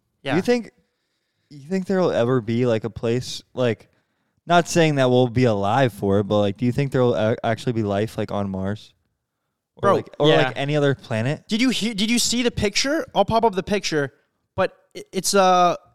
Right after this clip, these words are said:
Speaker 1: there's a little door that they found on Mars. It looks like
Speaker 3: No
Speaker 1: a
Speaker 3: way.
Speaker 1: door from the, one of the
Speaker 2: Oh.
Speaker 1: rovers.
Speaker 3: Wait,
Speaker 1: I took,
Speaker 3: what?
Speaker 1: I took a picture.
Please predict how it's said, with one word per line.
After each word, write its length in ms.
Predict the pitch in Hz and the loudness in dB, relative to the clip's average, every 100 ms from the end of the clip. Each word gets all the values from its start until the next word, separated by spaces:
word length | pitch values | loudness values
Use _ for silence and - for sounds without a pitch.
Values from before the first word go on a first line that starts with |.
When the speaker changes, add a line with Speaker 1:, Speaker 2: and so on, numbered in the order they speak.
| 156 | -6
Speaker 1:
there's 180 | 180 185 | -2 0
a 80 | |
little 180 | 180 202 | 2 2
door 460 | 151 127 185 170 131 | 2 2 4 4 2
that 120 | 143 | -2
they 100 | 151 | -4
found 440 | - 165 156 131 | -2 -2 0 -2
on 200 | 135 147 143 | 0 -2 2
Mars. 460 | 147 131 120 117 - | 2 2 -2 -6 -4
It 80 | |
looks 200 | 156 190 | -2 0
like 60 | 208 | 0
Speaker 3:
No 60 | 220 | 4
Speaker 1:
a 20 | |
Speaker 3:
way. 180 | 214 240 | 4 4
Speaker 1:
door 200 | 160 127 | 2 0
from 280 | - 185 185 | 0 0 0
the, 80 | |
one 200 | 170 165 180 | -2 -2 0
of 40 | |
the 60 | 151 | 2
Speaker 2:
Oh. 40 | |
Speaker 1:
rovers. 520 | 156 165 135 120 113 | 2 2 0 -4 -2
Speaker 3:
Wait, 100 | 208 | -2
Speaker 1:
I 20 | 175 | 0
took, 80 | 156 | 4
Speaker 3:
what? 220 | 277 370 | 2 2
Speaker 1:
I 40 | |
took 220 | 165 220 190 | -2 -2 -2
a 40 | |
picture. 480 | 202 180 - 117 | -2 -4 -4 -6